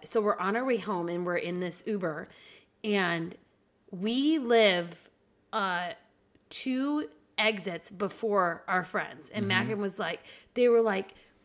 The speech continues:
Speaker 1: literally we were passing our exit to drop them off. I'm like, "No, just drop us off." Megan ins-, was insistent. "No, let's drop them off and then we'll backtrack and go back to our house."
Speaker 2: Which,
Speaker 1: Now
Speaker 2: uh, is completely against everything that I believe in, in terms
Speaker 1: Everything.
Speaker 2: of backtracking.
Speaker 1: In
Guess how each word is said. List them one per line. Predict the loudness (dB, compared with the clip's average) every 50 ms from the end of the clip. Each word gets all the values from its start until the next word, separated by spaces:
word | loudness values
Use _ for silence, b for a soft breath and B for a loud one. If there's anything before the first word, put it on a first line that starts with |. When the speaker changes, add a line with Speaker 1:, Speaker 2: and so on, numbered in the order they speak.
| _ _
Speaker 1:
literally | -2 0 2 4 6 6 6 6 6 4
we | 4 4 2
were | 2 2
passing | 2 -2 2 2 4 4 4 2 -2 -2
our | 0 0 2 2
exit | 0 0 -2 -4 -6 -6 -8 -8
to | -8 -10
drop | -6 -2 -2 0 0 -2 -4
them | -6 -4 -2
off. | -2 -4 -4 -6 -10
I'm | -10 -8
like, | -8 -8 -8 -12 -12 -6
"No, | -2 0 2 2 2 0 -2 -4 -6 b b b b b b b b b b b _ _
just | -2 0 0 0 -2 -6 -12 -12
drop | -4 -2 2 4 4 4 4 2
us | 0 0 0 -2
off." | -4 -4 -6 -6 -4
Megan | -4 -2 -2 -2 -2 0
ins-, | 0 -2 -2 -4 -4
was | 0 0 0 2 0
insistent. | -2 -2 0 0 0 0 0 -4 -6 -4 -4
"No, | -4 -4 -4 -6
let's | -8 -8 -8 -8
drop | -4 -2 -2 -2 -2 -2
them | -2 -2 -2 0
off | 0 -2 -2 -4
and | -6 -6 -6
then | -6 -6 -6
we'll | -6 -8 -8 -12 _ _
backtrack | 2 4 4 4 4 0 -6 -12 -8 -6 -4 -4 -4 -6 -6 -10
and | -8 -8
go | -6 -6
back | -6 -6 -6 -6 -8
to | -8
our | -6 -6 -6 -6
house." | -6 0 0
Speaker 2:
Which, | 0 2 4
Speaker 1:
Now | 6 6
Speaker 2:
uh, |
is | 6 4 2 0 -2
completely | -2 -4 -2 2 4 4 6 8 6
against | 6 6 4 2 0 0 0
everything | 0 0 0 -2 -2 -2
that | -4 -4
I | -6 -6
believe | -6 -4 -2 -2 0 2
in, | 4
in | 4 4
terms | 4 2
Speaker 1:
Everything. | 0 0 0 -2 -2
Speaker 2:
of | -4 -4
backtracking. | -4 -6 -6 -6 -6 -8 -8 -8 -8 -8 -6 -2
Speaker 1:
In | 2 2 2 2 0